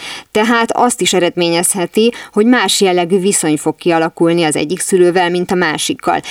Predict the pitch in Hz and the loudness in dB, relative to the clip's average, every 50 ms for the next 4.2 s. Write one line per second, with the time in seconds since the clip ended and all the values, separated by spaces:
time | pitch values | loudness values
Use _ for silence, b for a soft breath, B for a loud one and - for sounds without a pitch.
0 | B B B - 156 - 240 240 233 233 208 196 170 170 190 170 143 160 147 160 | B B B -4 0 2 2 2 2 2 2 2 2 2 0 0 0 2 2 2
1 | 156 - - 180 165 160 170 170 180 170 170 170 160 160 160 156 156 156 170 165 | 0 0 0 -2 0 0 2 0 0 0 2 2 2 2 2 2 2 2 0 -2
2 | 147 - 180 160 151 151 151 151 147 147 151 147 165 156 151 151 147 151 156 151 | -2 0 0 0 2 0 0 0 0 0 -2 0 0 2 2 2 2 2 0 2
3 | 151 151 151 151 - - - 90 - - - - 147 160 - - - - - - | 2 0 -2 -2 -2 -2 -4 -4 -4 -4 -4 -4 -2 -2 -2 -2 -2 -2 -4 -4
4 | - - - - | -6 -8 -10 -12